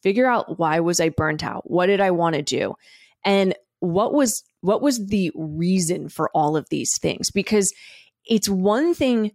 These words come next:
to sit there and say, "Right, I can't lose weight. I'm getting bad sleep. I, you know, feel a loss of passion in my relationship." Great. Admit those things.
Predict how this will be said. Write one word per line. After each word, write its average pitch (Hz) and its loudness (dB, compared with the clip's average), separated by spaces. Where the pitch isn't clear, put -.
to 208 2
sit - -2
there 160 0
and 165 -2
say, 160 2
"Right, 170 0
I - -2
can't - -2
lose 190 2
weight. 170 4
I'm 165 -2
getting 175 0
bad 165 -2
sleep. 160 2
I, 165 2
you - -8
know, 151 -4
feel 185 0
a - 2
loss 170 0
of 170 -4
passion 175 -2
in 165 0
my 160 0
relationship." 165 0
Great. - -2
Admit 202 2
those 202 0
things. 165 -2